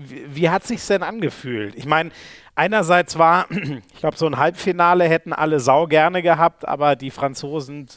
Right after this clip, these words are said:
sind ein Brett gewesen. Das hat man ja vor allem, finde ich, auch in den zwei Spielen, die die danach noch hatten, Halbfinale und Finale gesehen.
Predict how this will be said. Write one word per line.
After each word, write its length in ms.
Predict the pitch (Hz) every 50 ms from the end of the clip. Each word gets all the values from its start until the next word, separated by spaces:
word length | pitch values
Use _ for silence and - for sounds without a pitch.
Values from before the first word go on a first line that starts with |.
| _ - 131
sind 280 | 127 143 143 135 -
ein 240 | - 139 135 131 113
Brett 400 | 107 135 127 143 156 - - -
gewesen. 480 | - 139 113 123 117 120 131 123 147 143
Das 140 | 131 131 -
hat 140 | 147 -
man 180 | 143 139 135 131
ja 80 | 135 127
vor 160 | - 139 123
allem, 300 | 139 147 139 143 143 - _ _ - 139
finde 240 | - - 151 143 131
ich, 60 | 135
auch 140 | 135 135 143
in 80 | 143
den 100 | 135 131
zwei 240 | 117 - 143 135 143
Spielen, 260 | - - - 151 143
die 120 | 127 127 120
die 120 | 147 160
danach 380 | 151 143 131 131 123 127 127 127
noch 160 | 127 120 110
hatten, 280 | 123 135 - 165 151 - - - - - - - - -
Halbfinale 480 | 143 143 135 - 147 147 143 143 143
und 120 | 143 139 -
Finale 460 | - 143 131 131 123 135 156 170 170
gesehen. 460 | 151 165 160 143 147 156 156 170 156